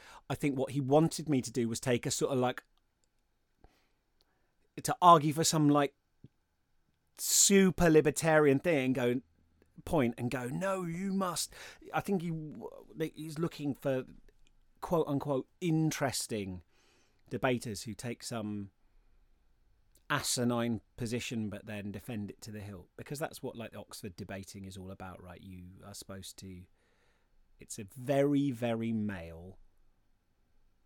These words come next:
form of debate that,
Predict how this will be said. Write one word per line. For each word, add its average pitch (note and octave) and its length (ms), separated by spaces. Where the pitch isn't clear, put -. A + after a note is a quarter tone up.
form A2+ 380
of G#2+ 120
debate G2+ 460
that, A2+ 240